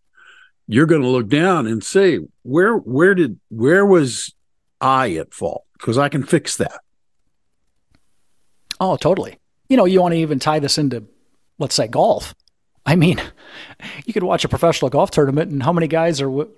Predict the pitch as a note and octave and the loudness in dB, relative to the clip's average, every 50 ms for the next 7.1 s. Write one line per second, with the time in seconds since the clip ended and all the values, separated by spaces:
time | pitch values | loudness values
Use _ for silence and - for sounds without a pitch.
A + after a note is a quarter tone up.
0 | _ - - D3+ D3+ D#3+ E3 E3+ C3 C#3+ C#3 C3+ C#3+ C#3 - E3+ E3 D#3 D3+ C#3+ | _ -10 -4 -2 0 0 0 0 0 0 -2 -2 -2 -4 -2 -2 -2 -2 -2 -4
1 | C3+ C3+ C3+ B2+ - - D#3+ D#3 D3+ - - - D#3 D3 - - B2 C3 D#3 D3+ | -4 -6 -8 -8 -6 -4 -2 -2 -2 -2 0 0 0 0 0 -2 -2 -2 -2 -2
2 | A#2 - - - _ _ _ _ _ - D#3+ C#3 C3 B2 - - - D#3 D#3 D3+ | -2 -4 -8 -20 _ _ _ _ _ -2 -2 -2 -2 -4 -6 -4 -2 0 2 2
3 | C3+ D3+ D3 C3 B2+ A2 B2 B2 C#3 C3+ - - - - - F3 F#3 F3+ D#3+ D3+ | 2 2 0 0 -2 -4 -6 -6 -6 -6 -8 -10 -12 -6 0 0 2 2 4 2
4 | D3 A#2 D#3 D3+ - F#3+ G#3+ - A3 G3 D3+ D#3 C3+ - - E3+ D#3+ - B2 D3 | 2 2 2 0 0 0 0 2 2 2 2 0 -2 -2 -4 -4 -4 -4 -4 -2
5 | D3+ D#3+ D#3 C#3+ C#3+ C3+ C3 A#2+ - - - E3 D#3 D#3+ D3+ C3 C3 C#3 C#3+ D#3 | -2 0 0 -2 -2 -4 -4 -4 -6 -6 -6 -6 -6 -6 -6 -4 -4 -6 -6 -6
6 | - - - B2+ A2+ A#2+ A#2+ A2+ A#2 C3+ C#3+ C#3+ C#3+ D3+ D#3 C3+ B2 - C3 B2 | -8 -8 -10 -10 -10 -10 -10 -8 -4 -4 -2 -2 0 0 0 0 0 -2 -4 -4
7 | A#2+ | -4